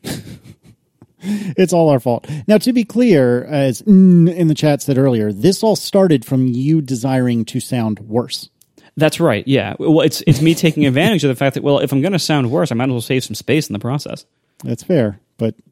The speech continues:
Speaker 2: oh my goodness. This is, this is a significant rabbit hole. You got
Speaker 1: <laughs>
Speaker 2: nerd sniped real good.
Speaker 1: <laughs> I mean, to be fair, I, I basically sniped myself, but, you know, I am very good at that, uh, when it comes to audio, low, low-level audio hacking. Like,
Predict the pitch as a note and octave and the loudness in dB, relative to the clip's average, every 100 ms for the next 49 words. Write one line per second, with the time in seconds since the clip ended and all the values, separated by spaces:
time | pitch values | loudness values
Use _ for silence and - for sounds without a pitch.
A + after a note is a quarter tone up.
0 | _ A#2 G#2 F#2+ A2+ A#2 _ - B2 - | _ -8 -6 -8 -12 -14 _ -12 -10 -4
1 | A2 G2+ - _ _ _ _ _ _ _ | -4 -4 -12 _ _ _ _ _ _ _
2 | _ _ G3 G3+ G#3+ F3+ D3+ C#3 - D3+ | _ _ 2 4 6 6 4 2 2 2
3 | C#3 B2 B2 G#2+ A2 G#2 - - D3 D3+ | 2 2 2 0 -2 -6 -10 -6 0 2
4 | A#2+ B2+ A#2+ G#2 - A2+ G2+ G#2+ A2+ G#2+ | 2 0 -4 -4 -6 -6 -4 -4 -2 0
5 | G#2 F#2 - - - A3 - - - G3+ | -2 -4 -6 -8 -4 -4 -4 -8 -8 -14
6 | G3 G3+ G#3+ G#3 F#3+ A3+ F#3+ D#3+ D3 C#3 | -8 0 2 2 0 -2 2 2 2 2
7 | B2+ B2 A#2+ A#2 A#2 A#2 A#2+ F#2 A#2 - | 2 0 0 -2 -2 -4 -4 -4 -4 -2
8 | A3 F#3+ - D#3 D3+ - D3+ A#2+ A2+ A2+ | 0 0 -2 -2 -2 -4 -6 -4 -4 -4
9 | A2+ A2 G2+ G2 - - - - _ _ | -4 -4 -4 -6 -8 -10 -10 -12 _ _
10 | _ _ - - G#2+ - A2+ G#2+ - G#2+ | _ _ -10 -6 -6 -6 -6 -6 -4 -4
11 | F#2+ F2+ - A#2+ A2 G2+ F#2+ F#2+ - A#2 | -2 -6 -2 0 0 -2 -4 -8 -6 0
12 | A#2 G2 C#3+ D#3 C3+ C3 A#2+ A#2+ G#2+ G2+ | 0 2 2 2 2 2 2 0 -2 -4
13 | G2+ - - - _ _ _ - A#2 | -8 -10 -12 -16 _ _ _ -4 -4